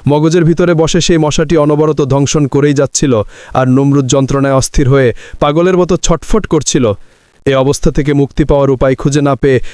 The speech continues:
নিজেই নিজের পায়ের জুতা খুলে নিজেই নিজের মাথায় আঘাত করতে শুরু করল। এতে কিছুটা কাজ হলো।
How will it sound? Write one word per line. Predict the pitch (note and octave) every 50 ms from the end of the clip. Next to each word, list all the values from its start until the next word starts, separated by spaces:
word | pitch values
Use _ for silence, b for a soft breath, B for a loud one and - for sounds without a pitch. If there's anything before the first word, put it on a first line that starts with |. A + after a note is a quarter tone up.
| B B2+
নিজেই | C3 D3 D#3 D3+ G3 G3+
নিজের | F3+ E3 D#3 D3+ D#3+ C#3+
পায়ের | - D#3 D3 D3 C#3+ C3+ B2 b b b b
জুতা | B2 A#2+ D3 C#3+ - D#3+
খুলে | - - - E3+ D3 C3 A2+ B B B B
নিজেই | - C3+ D3 D#3+ D3+ A#3 A#3+
নিজের | A#3 G#3+ F3 F#3 E3+
মাথায় | E3 E3 D#3+ - - F3+
আঘাত | - - C#3 D3+ D3 D#3+ - -
করতে | - - F#3+ E3 - F3
শুরু | - - E3+ D3+
করল। | C3+ D3 C3 A#2+ A2 G2+ F#2 b b b b b
এতে | - F3 F3 C4
কিছুটা | - - - G3 - - A#3+ D4 B3+
কাজ | - G3 F3 C3+ B2
হলো। | C3+ B2 G2+ F#2